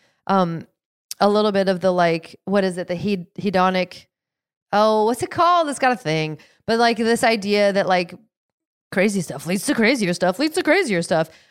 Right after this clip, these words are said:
I am not an advocate of adding crazy stuff into your bedroom.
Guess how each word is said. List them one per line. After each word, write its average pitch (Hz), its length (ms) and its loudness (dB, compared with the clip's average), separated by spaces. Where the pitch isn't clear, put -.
I 269 100 2
am 330 160 0
not 262 200 2
an 240 100 -2
advocate 214 580 -2
of 190 180 -2
adding 190 340 0
crazy 180 360 -2
stuff 143 520 -6
into 170 240 -6
your 147 280 -2
bedroom. 147 640 -8